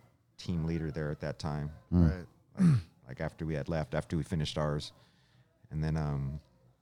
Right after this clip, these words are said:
Speaker 1: yeah, so I got the instructor one, went back home, continued training with everything I learned, you know,
Speaker 2: Mm.
Speaker 1: started putting more pieces to the puzzle together.
Speaker 2: Mm.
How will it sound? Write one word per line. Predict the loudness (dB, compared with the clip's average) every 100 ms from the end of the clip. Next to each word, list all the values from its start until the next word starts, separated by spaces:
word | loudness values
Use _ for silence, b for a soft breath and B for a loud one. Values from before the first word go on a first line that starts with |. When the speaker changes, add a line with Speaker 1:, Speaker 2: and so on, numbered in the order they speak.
| _ _ _ _ _ -6
Speaker 1:
yeah, | 0 0
so | 2
I | 0
got | 0
the | 0
instructor | -2 2 2 2 4
one, | 6 8
went | 8 8
back | 8 6 8
home, | 8 10 8 4 b b b _
continued | 0 6 8 8
training | 8 8 10 10 8 4 0
with | 2
everything | 6 8 8
I | 8
learned, | 6 6 6 4 0
you | 4
know, | 6
Speaker 2:
Mm. |
Speaker 1:
started | 6 4 2
putting | 4 6
more | 6
pieces | 6 2 2 0
to | 0
the | 0
puzzle | 2 2 2
together. | 2 8 10 10
Speaker 2:
Mm. | 8